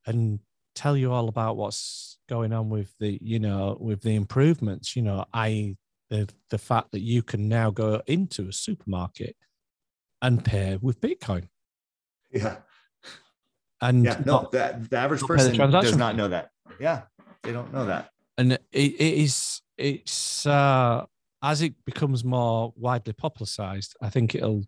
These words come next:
Speaker 1: just take off. Now, question for you. Uh, I always ask everyone this, um, which is interesting 'cause your book's really kind of keenly focused, uh,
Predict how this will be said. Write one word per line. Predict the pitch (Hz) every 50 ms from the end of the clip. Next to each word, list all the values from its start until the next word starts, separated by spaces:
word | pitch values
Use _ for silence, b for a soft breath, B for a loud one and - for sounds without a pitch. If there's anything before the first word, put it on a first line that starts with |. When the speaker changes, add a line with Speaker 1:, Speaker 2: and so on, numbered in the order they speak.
| - _
Speaker 1:
just | - - 98 - -
take | - 117 104 95 - -
off. | 117 98 - - _ _ _ _ _ _ _ B B B B B B B B B B B _ -
Now, | 160 156 139 135 - b b b _ _ _ _ _ _
question | - 214 226 208 - - 185 160
for | 147 - 143
you. | 120 110 101 - - - _ -
Uh, | 123
I | 120 117 113 113 123 131
always | 139 143 139 123
ask | 131 113 - -
everyone | 127 117 113 117 107 104 98 95
this, | 87 90 101 - - - _ _ _ _ _ _ _ _ _
um, | - 120 117 117 113 117 117 113 110 110 113 110
which | - 131 127 - 135
is | 131
interesting | 165 165 147 - 151 135 - 127
'cause | 120 - -
your | - 120 104 - -
book's | 151 131 127 - - -
really | 120 120 131 131 123
kind | 120 - - 143 127 120
of | 117 _ _ _ _
keenly | - - - 165 160 147 139 131 123 107
focused, | - - - - - 143 147 151 143 - - 110 - - - - _ _ _ _ _ -
uh, | 113 110 104